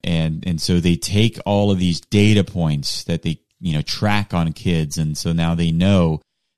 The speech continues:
the school counselor knows, well, you know, which direction do I need to re-educate this child in? And how do I provide multiple tiers of support,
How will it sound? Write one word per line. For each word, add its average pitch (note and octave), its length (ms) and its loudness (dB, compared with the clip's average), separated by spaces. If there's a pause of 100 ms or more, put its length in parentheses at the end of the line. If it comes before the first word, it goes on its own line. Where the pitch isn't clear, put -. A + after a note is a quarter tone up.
the - 80 -4
school G2+ 280 0
counselor F2 800 -2
knows, E2 560 2 (400)
well, F2 500 0
you E2+ 120 -2
know, D#2 100 2
which F#2 360 0
direction F#2+ 520 0
do E2 100 0
I E2 80 2
need F2 220 2
to E2 240 2 (300)
re-educate A#2 760 4
this F#2+ 180 0
child F#2+ 420 2
in? E2 300 0
And E2 400 -4
how F2+ 200 -4
do G2 80 0
I F#2+ 80 2
provide F2 600 -2 (480)
multiple G2 680 0
tiers F#2 520 0
of F2 100 -6
support, F2+ 800 0